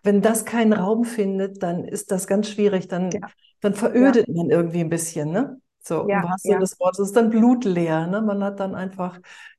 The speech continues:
Speaker 1: es fehlt dann so der, die, die Frische, die Freude, die Begeisterung da dran, ne? Mal
Speaker 2: Ja.
Speaker 1: weiter, ne?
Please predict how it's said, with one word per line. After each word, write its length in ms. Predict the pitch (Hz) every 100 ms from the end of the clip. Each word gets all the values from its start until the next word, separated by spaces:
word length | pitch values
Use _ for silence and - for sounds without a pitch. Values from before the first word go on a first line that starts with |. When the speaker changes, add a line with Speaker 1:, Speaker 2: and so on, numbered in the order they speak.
| - - -
Speaker 1:
es 140 | - -
fehlt 260 | - 214 214
dann 140 | 185
so 100 | 175
der, 300 | 175 170 170
die, 220 | 170 190
die 80 | 190
Frische, 400 | - - 208 180
die 120 | 165
Freude, 560 | 170 - 185 196 170 165
die 100 | 175
Begeisterung 720 | - - 170 180 - 165 156
da 100 | 160
dran, 280 | 160 147 156
ne? 140 | 160 214
Mal 180 | 180
Speaker 2:
Ja. 20 | 202
Speaker 1:
weiter, 240 | 160 160 _ -
ne? 320 | 175 -